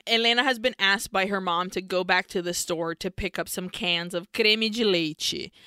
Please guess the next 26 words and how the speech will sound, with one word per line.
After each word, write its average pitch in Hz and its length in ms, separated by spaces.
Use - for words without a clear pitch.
and, 180 400
which 185 160
is 185 100
basically 180 520
just 160 300
heavy 170 280
cream. - 420
And 180 640
Elena 214 380
is 202 120
going 220 320
back, 185 420
and 185 240
she 180 280
gets 190 240
out 208 100
of 208 80
the 208 80
car, 156 480
and 170 160
outside 165 600
she, 180 480
we 214 160
don't 320 200
see 302 380
them. 359 380